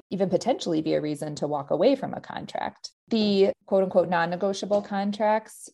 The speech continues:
oftentimes when it is with a big organization, you may not be able to change the actual text on those five pages or eight pages that they send you,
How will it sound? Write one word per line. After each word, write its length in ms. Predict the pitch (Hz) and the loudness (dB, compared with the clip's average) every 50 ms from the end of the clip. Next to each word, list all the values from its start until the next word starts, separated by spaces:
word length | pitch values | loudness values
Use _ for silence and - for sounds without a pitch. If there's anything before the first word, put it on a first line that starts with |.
| - - | 4 6
oftentimes 680 | 175 185 180 - 208 190 202 214 202 202 202 202 - | 6 6 6 4 0 0 2 2 2 2 0 -2 -2
when 180 | - 180 180 165 | -2 -2 0 2
it 100 | 156 151 | 4 2
is 160 | 147 139 143 | 2 2 0
with 140 | - 180 175 | 0 0 0
a 60 | 175 | 2
big 160 | - 147 143 | 0 0 2
organization, 580 | 147 143 147 156 147 - - - 156 - 202 185 | 0 0 0 -2 -4 -2 -4 -4 -4 -2 -4 -4
you 80 | 170 | -4
may 160 | 156 147 143 139 | -4 -4 -4 -2
not 160 | 139 135 139 | -2 -2 -2
be 80 | 147 | -2
able 160 | 151 139 139 139 | -2 -2 -2 -2
to 100 | 147 147 | -4 -4
change 380 | - - 147 143 143 143 143 | -6 -6 -8 -8 -8 -6 -6
the 80 | - 139 | -4 -6
actual 380 | 143 139 - - - 147 135 | -6 -6 -8 -4 -2 -2 -2
text 500 | - - 160 151 - - - - - - - _ _ _ _ _ | 0 0 -2 -2 -2 -4 -14 -16 -18 -18 -20 _ _ _ _ _
on 200 | - 180 165 160 | 0 0 2 4
those 400 | 156 156 151 151 156 156 - - - _ _ _ _ | 6 6 6 6 4 0 -4 -10 -20 _ _ _ _
five 200 | - 165 151 151 | 0 0 0 0
pages 280 | - 156 156 156 160 160 | 0 0 0 0 2 2
or 80 | 156 - | 2 2
eight 160 | - 156 156 | 0 0 -2
pages 280 | - 160 156 160 156 156 | -2 -2 -2 -2 -2 -2
that 120 | - - - | -4 -2 -2
they 100 | - 139 | -2 -4
send 300 | - - 156 156 190 208 | -4 -4 -4 -4 -2 -2
you, 320 | 262 285 311 339 359 349 | 0 0 0 0 0 -2